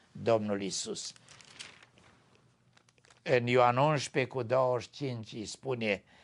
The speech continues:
Mariei din, uh, Betania, „Eu sunt învierea și viața.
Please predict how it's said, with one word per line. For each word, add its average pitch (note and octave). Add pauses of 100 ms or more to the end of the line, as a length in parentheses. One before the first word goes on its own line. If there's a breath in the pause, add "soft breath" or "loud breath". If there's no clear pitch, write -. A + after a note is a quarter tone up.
(160 soft breath)
Mariei A2+
din, G#2
uh, G2
Betania, G2+ (840 soft breath)
„Eu D#3+ (640)
sunt C#3
învierea B2 (200 soft breath)
și -
viața. A2+